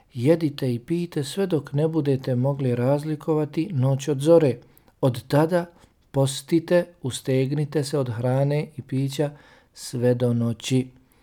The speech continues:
Također, Allahov poslanik, sallallahu alaihi wa ala alihi wa sallam, u hadisu Laqita ibn Sabire, radijallahu ta'ala anh, kaže: „I dobro isperi nos, osim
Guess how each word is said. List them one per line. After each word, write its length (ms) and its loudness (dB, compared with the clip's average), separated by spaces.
Također, 680 2
Allahov 440 0
poslanik, 480 -2
sallallahu 640 0
alaihi 420 -2
wa 120 -2
ala 200 -4
alihi 400 -4
wa 80 -4
sallam, 540 0
u 100 -4
hadisu 560 -2
Laqita 600 -2
ibn 280 0
Sabire, 520 0
radijallahu 720 -2
ta'ala 300 -4
anh, 200 -2
kaže: 500 0
„I 140 4
dobro 640 2
isperi 540 -2
nos, 480 -2
osim 640 -4